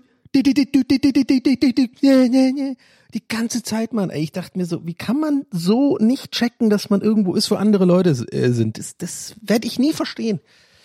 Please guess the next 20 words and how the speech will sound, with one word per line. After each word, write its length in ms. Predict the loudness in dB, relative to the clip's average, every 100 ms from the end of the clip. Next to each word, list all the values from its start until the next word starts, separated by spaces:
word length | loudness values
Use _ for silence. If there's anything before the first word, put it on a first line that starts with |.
| -20 -20 -20 _
Weil 160 | -2 0
ich 120 | 0
meine, 180 | 0 -2
also 240 | -2 0 0
achtzig 320 | 0 0 0
Prozent 300 | 2 2 2
meines 280 | 2 2 2
Gehirns 300 | 2 2 0
ist 200 | 0 2
nur 240 | 2 2
dafür 560 | 0 -2 -2 2 2 0
meistens 520 | 0 2 0 -2 0
so 140 | 0 0
in 120 | 2
meinem 220 | 4 4
normalen, 1000 | 4 4 2 2 2 0 0 2 2 -2 -8
äh, 40 |
Standby-Modus, 760 | -2 2 4 2 4 2 0 -2
dafür 320 | -4 0 -2
f-, 160 | -4